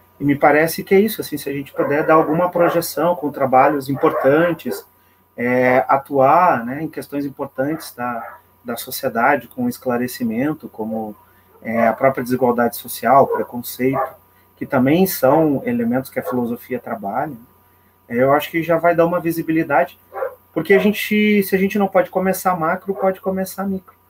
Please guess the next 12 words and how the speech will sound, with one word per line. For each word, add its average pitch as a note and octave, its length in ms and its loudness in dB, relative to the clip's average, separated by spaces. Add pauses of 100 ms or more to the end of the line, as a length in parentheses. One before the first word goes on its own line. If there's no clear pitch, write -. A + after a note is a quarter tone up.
(300)
Mas C3 220 -6
para D3 160 -2
isso C#3+ 360 -4
precisa E3 440 -6
ter D#3+ 560 -2 (420)
a - 100 -4
formação C#3 460 -8
de, C#3+ 160 -10 (460)
de C3+ 80 -14
bons C#3 260 -4
profissionais, C#3+ 720 -6
né? B2+ 120 -10